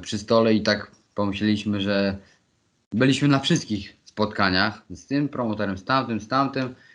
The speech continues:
I tak usiedliśmy sobie na spokojnie przy kawce i no i co? I wybraliśmy tutaj najbardziej takiego rozsądnego człowieka. Mi się wydaje, że właśnie jest Krystian i, i tutaj, y, w, w, będziemy boksować, nie? Tak podjęliśmy taką decyzję. I, bo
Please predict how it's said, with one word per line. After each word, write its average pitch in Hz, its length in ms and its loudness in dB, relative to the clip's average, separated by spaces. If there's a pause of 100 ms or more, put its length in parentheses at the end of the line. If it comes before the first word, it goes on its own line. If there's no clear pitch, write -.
(160)
I - 20 -14
tak 156 180 0
usiedliśmy 143 460 -2
sobie 139 160 0
na 127 80 0
spokojnie 127 480 0
przy - 160 -8
kawce 123 400 0
i 123 220 -4 (240)
no 208 120 -2
i 277 120 2
co? 269 280 0
I 147 120 2
wybraliśmy 170 580 2
tutaj 165 380 -2 (800)
najbardziej 156 480 0
takiego 165 360 0
rozsądnego 160 600 -2
człowieka. 160 560 2
Mi 160 140 0
się 156 100 -8
wydaje, 151 380 0
że 139 280 2 (260)
właśnie 135 300 -2
jest - 160 -6
Krystian 151 580 0
i, 123 400 -4
i 120 60 -4
tutaj, 127 460 -4 (400)
y, 110 200 0
w, 110 280 -6
w, - 520 -16
będziemy 120 360 0
boksować, 113 520 0
nie? 104 120 2
Tak 101 240 0
podjęliśmy 110 460 0
taką 110 260 0
decyzję. 85 600 -2
I, 85 140 -8 (100)
bo 131 600 0